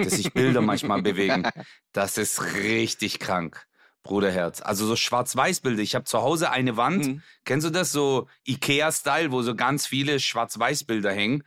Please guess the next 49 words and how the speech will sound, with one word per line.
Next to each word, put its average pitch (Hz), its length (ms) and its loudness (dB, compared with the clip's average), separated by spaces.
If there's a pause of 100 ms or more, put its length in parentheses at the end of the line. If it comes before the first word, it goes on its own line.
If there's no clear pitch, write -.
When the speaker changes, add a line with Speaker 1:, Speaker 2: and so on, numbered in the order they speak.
(280)
Speaker 1:
Aber 107 160 0
das 117 140 -2
sind 139 120 2
mehr 135 200 2
so 135 320 2 (140)
Landschaften, 123 720 0
Orte. 131 400 0
Und 120 120 2
ich 113 120 -2
hab 135 180 -2
einfach 175 320 0
Schiss, - 320 0
dass 131 180 -2
vor 139 180 0
diesem 135 340 -2
Haus 160 400 0 (320)
auf - 160 -2
einmal 143 180 2
so 131 120 0
ein 127 60 2
Mädchen 135 400 0
läuft 98 240 0
mit 101 140 -2
langen 107 260 0
Speaker 2:
Oh, 104 40 -2
Speaker 1:
Haaren. 107 280 4
Speaker 2:
ja. 123 140 -2 (640)
Speaker 1:
Weißt 101 240 0
du, 131 80 0
boah, 139 640 4
boah, 180 220 2
Alter. 240 300 2 (480)
Speaker 2:
Ah. - 200 0 (1200)
Speaker 1:
Soll 101 180 2
ich 135 80 2
dir 147 80 2
mal 143 160 2
eine 156 180 0
Geschichte 151 400 -2
erzählen, 143 380 2
was 117 160 0
meinem 117 240 2
Cousin 120 320 0
passiert 139 340 -2
ist 135 140 -4
in 113 80 -2
der 107 100 0
Türkei? 117 540 -2
Speaker 2:
Erzähl. 151 360 -4